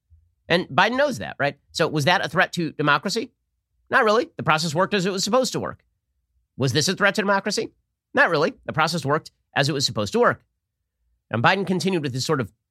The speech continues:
quasi-vindictive victory speech, was mostly designed to, again, suggest the narrative, which is he is super pro-democracy.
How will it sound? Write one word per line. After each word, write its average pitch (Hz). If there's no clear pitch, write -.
quasi-vindictive 143
victory 160
speech, 120
was 190
mostly 254
designed 123
to, 170
again, 135
suggest 156
the 156
narrative, 135
which 110
is -
he -
is 143
super 160
pro-democracy. 143